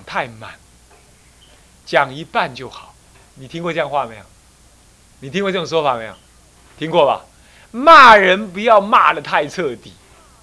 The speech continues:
稍稍骂一下就可以。你呢，酒抓嘛，不能酒甲伤彻底，你留一，留一点仔空，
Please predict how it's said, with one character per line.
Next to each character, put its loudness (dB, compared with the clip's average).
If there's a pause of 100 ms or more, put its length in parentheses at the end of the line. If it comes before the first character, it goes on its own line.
(200)
稍 2
稍 -4
骂 -6
一 -14
下 -8
就 -18
可 -20 (200)
以。 -20 (1900)
你 -8
呢， 0
酒 -4
抓 4
嘛， -2
不 -10
能 -8
酒 -8
甲 -2
伤 -10
彻 -10
底， -12 (760)
你 -4
留 2
一， -12 (380)
留 0
一 -10 (120)
点 -8
仔 -2
空， -8